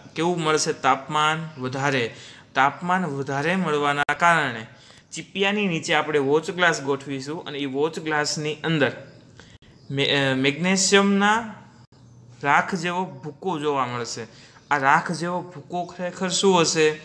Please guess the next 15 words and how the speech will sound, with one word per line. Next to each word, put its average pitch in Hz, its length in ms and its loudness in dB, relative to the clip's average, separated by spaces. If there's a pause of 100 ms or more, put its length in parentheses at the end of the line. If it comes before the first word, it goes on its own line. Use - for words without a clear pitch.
(760)
તો 151 100 0
કે 151 140 4
મેગ્નેશિયમની 185 920 0
પટ્ટી 156 600 -2
જગારા 151 580 0
મારતી 156 420 -2
સફેદ 165 480 -2
જ્યોતિ 151 280 -4
સળગશે 165 500 0 (800)
અને 143 120 -4
સફેદ 190 640 -2
પાવડરમાં 160 580 4
રૂપાંતરિત 151 760 -2
થાય 127 220 -2
છે. 147 240 -2